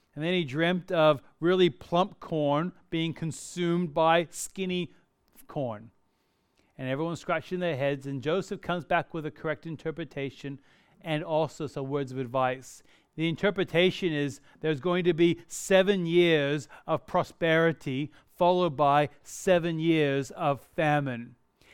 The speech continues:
And the word of advice that Joseph gave was, "During those seven years of prosperity, put food aside." Save food, because during that time of famine, you're gonna need to draw on those resources. And not just for you, but you're gonna be able to save the entire world.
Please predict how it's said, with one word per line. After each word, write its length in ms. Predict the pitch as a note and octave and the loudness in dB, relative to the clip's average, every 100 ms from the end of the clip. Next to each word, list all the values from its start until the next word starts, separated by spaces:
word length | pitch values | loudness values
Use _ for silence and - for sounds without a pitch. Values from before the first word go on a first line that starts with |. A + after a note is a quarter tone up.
| - | -4
And 140 | E3 | 2
the 60 | F3 | 4
word 180 | G3 A3+ | 6 4
of 80 | G#3+ | 4
advice 400 | E3+ G3 A#3+ - | 6 8 8 6
that 140 | G3 | -2
Joseph 440 | C#3 F#3+ - E3+ | 0 0 0 -4
gave 320 | C3+ F3 F3 D#3+ | 0 4 4 2
was, 520 | D#3+ E3+ F3 E3 - _ - _ _ _ C#3 | 4 4 4 2 -6 _ -20 _ _ _ -2
"During 280 | F#3+ A3+ A3+ | 4 4 4
those 180 | G3+ | 0
seven 320 | - A3 G#3 G3+ | 4 4 4 4
years 240 | G#3 F#3+ | 4 4
of 80 | F#3+ | 2
prosperity, 840 | G3+ G3 - F#3+ G#3+ G#3 F#3 F3+ - _ | 0 0 2 4 6 6 6 2 -4 _
put 420 | - G#3 A#3 - - - | 6 10 10 6 -10 2
food 320 | G#3 G#3 G#3 | 4 6 6
aside." 640 | G3 - G#3 G3 F3+ D3+ | 4 4 6 10 10 6
Save 580 | - - A3+ A3+ A#3 A3 | 0 -2 2 8 8 6
food, 520 | - G3+ G#3+ G3 D3 - - _ | 0 4 6 6 4 -4 -20 _
because 760 | F3+ F3 - B3 G#3+ F#3 F3 - _ - | -6 -2 4 8 10 10 6 -2 _ -4
during 260 | F#3+ G3+ | -2 2
that 160 | G3+ G3 | 0 0
time 360 | - G3+ G#3 | 2 4 4
of 180 | G#3 D#3+ - | 4 0 -2
famine, 500 | A#3+ C4+ C#4+ G#3+ G3 - - | 2 4 6 4 -2 -4 -6
you're 120 | F#3 | -2
gonna 200 | F3+ F#3+ | 0 0
need 160 | F#3 F#3 | 0 0
to 100 | F3 | 0
draw 280 | B2+ F3 F3 | 0 0 2
on 80 | E3+ | 0
those 140 | D#3 | -2
resources. 840 | C#3+ D3+ - C#3+ C3 - C#3+ C#3+ - - - | -2 -4 -4 -4 -4 -6 -16 -18 -20 -20 -8
And 160 | D3+ | -4
not 160 | D#3 G#3 | -2 -2
just 180 | A3+ - | -4 -2
for 140 | G3+ | 0
you, 320 | F#3+ A3 C4+ | 2 2 2
but 160 | F3 E3+ | 0 0
you're 140 | F3+ | 0
gonna 160 | F#3 E3+ | -2 -2
be 80 | D#3 | -2
able 80 | D3 | -2
to 80 | |
save 340 | C#3 E3 D#3 C#3+ | -4 -2 -2 -2
the 80 | C#3+ | -6
entire 460 | C3 C#3 B2+ B2+ | -2 0 2 2
world. 460 | B2+ C3 B2+ A#2+ | 0 0 0 -2